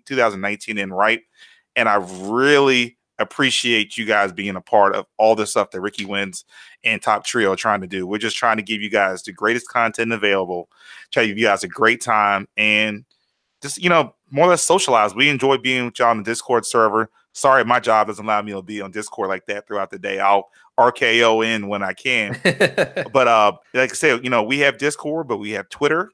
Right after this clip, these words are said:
Speaker 1: we have Facebook, we have Instagram. Follow us on there as well.
Speaker 2: Right. And, uh, oh, okay. Oh, that was my Facebook. <laughs> I heard,
Speaker 1: Hmm.
Speaker 2: like, some noise, and I was like, "What the hell?"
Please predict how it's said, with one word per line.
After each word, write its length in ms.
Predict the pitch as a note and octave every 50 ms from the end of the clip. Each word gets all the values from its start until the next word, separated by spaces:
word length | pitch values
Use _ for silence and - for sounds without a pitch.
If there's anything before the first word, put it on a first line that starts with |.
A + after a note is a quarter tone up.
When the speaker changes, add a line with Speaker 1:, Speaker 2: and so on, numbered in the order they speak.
| _ _ _
Speaker 1:
we 180 | _ - A#2 A#2
have 180 | A#2+ A2 F#2+ _ _
Facebook, 440 | - A#2+ D3+ - - _ - E3+ F3+ _ _ _
we 160 | _ A#2 G#2+ G2+
have 220 | G2+ G#2 G#2 -
Instagram. 680 | - A#2+ C3+ - - C3+ - D3+ D3+ E3+ F3+ A3+ G3 -
Follow 200 | - A2 A2+ B2
us 120 | A#2+ - -
on 80 | C#3
there 160 | C3+ C#3 C#3 C#3
as 120 | C3 A#2
well. 320 | B2 C#3+ D3+ A#2 G#2 - _ _ _ _ _ _ _ _ _ _ _ _ _ _ _ _ _ _ -
Speaker 2:
Right. 460 | B2 C3 D#3 E3+ E3 D3 G#2+ - - - - _ _ _ -
And, 400 | - C#3 D3 D3 C#3+ C3+ C3+ C3+
uh, 400 | C#3 C3+ C3+ C3+ C3 B2+ B2+ - - _ _ _ _ _ _ _ _ _ _ _ _ _ _ _
oh, 280 | - - E3 B2 F#2 - _ _ _ _ _ _ _ _ _ _ -
okay. 240 | A#2 A2+ - - -
Oh, 180 | - C3 B2+ A#2+
that 160 | - C3+ C3
was 120 | B2+ C3
my 80 | A#2 G#2
Facebook. 440 | - - A#2 - - - G2 - - -
<laughs> 160 | A#3+ G#3 -
I 260 | A#3 G3+ F#3 F#3 F#3
heard, 220 | F3 G3+ A#3 A3 G3
Speaker 1:
Hmm. 60 | G#3
Speaker 2:
like, 140 | G3+ F#3+ -
some 220 | - F#3 E3 D3
noise, 260 | C#3+ C#3+ D3 D3 D3 C#3
and 80 | C#3+
I 20 | B2+
was 100 | A2 -
like, 80 | -
"What 120 | B2+ C3 -
the 80 | C3+
hell?" 260 | B2 D#3+ F3 F3 _